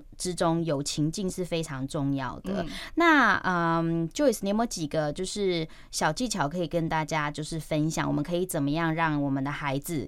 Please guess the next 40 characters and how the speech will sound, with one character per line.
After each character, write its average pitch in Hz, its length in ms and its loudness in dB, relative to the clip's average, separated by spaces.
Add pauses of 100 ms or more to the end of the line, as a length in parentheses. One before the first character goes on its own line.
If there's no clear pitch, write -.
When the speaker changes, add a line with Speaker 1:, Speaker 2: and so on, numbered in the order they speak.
Speaker 1:
增 208 220 0
加 208 260 2
眼 156 280 -2
神 139 320 -2
沟 165 220 -2
通 170 260 0
的 156 100 -2
这 147 160 -6
个 143 120 -6
部 143 260 -4
分 135 380 -2
呢？ 90 240 -8
Speaker 2:
当 269 160 -2
然 247 200 -2
啊， 175 200 -2
所 233 120 -4
以 220 80 2
这 220 140 -2
里 185 80 0
大 202 160 -4
家 190 120 -2
要 190 100 0
仔 - 180 -12
细 - 180 -8
听， 185 320 -4
我 160 60 -6
们 143 140 -8
接 185 160 -6
下 208 180 2
来 180 160 0
要 175 160 0
分 190 240 -2
享 151 240 -6
一 - 20 -6
些 190 160 -4
不 269 200 -4
同 170 200 -4
的 165 120 -6
游 156 240 -8
戏 190 360 -6